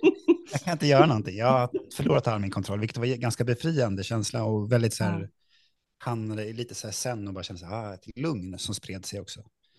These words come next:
Speaker 2: Mm, mm.
Speaker 1: Sen var ju inte de här knutarna som tryckte och gjorde ont, utan det var bara mer så här för bara känslan av att sitta fast.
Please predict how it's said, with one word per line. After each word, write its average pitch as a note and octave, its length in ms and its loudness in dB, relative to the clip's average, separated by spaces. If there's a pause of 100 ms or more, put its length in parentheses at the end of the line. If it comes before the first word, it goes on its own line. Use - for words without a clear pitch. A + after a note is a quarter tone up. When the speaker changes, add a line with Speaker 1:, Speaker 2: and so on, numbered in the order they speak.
Speaker 2:
Mm, G3 600 2 (160)
mm. F3 460 -2 (600)
Speaker 1:
Sen B2 180 2
var A#2+ 80 2
ju B2 60 2
inte A2+ 140 -4
de G2+ 80 -2
här F#2+ 260 -6 (120)
knutarna F#2 460 -4
som F#2 240 -8
tryckte - 400 -12
och F#2 60 -6
gjorde F#2+ 200 -4
ont, A2 420 -2
utan G2 180 -8
det G2+ 60 -6
var G2+ 80 -4
bara F#2 180 -8
mer F#2 280 -10
så - 160 -14
här F2+ 40 -10
för - 180 -16
bara F2 260 -12 (300)
känslan F#2 540 -6
av F#2 80 -10
att - 100 -18
sitta - 220 -14
fast. - 420 -16